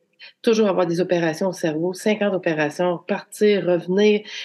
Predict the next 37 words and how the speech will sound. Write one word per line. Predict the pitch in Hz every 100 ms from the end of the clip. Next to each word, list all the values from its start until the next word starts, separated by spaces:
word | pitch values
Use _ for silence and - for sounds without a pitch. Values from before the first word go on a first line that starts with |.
| -
puis | - -
toujours | 269 262 220 254 208
avoir | 170 160 190 196
des | 170
conséquences | 165 180 180 175 196 202
sur | 180 165
leur | 156
santé. | - 165 160 233
Puis | 226 190 180 - - - -
c'est | 220
comme | 311 359
si | - 240
je | 208
m'étais | 190 180 226
donné | 202 185 190
comme | 190 180 175
mission | 180 196 - - 180 170
de | 151
vie | 147 156 185 208 _ - - _
de, | 180 185
de | 175 180
faire | 214 208
comprendre | 214 202 185 202 220
à | 170
ceux | -
qui | 214 190
ont |
la | 165 147
santé | - 156 147 - 196 220 - - - _ _ _ -
que |
c'est | 214 247 247
pas | 269
dur | 269 - 180 185
de | 151
garder | 147 135 151
une | 151 147
santé, | 147 135 - 147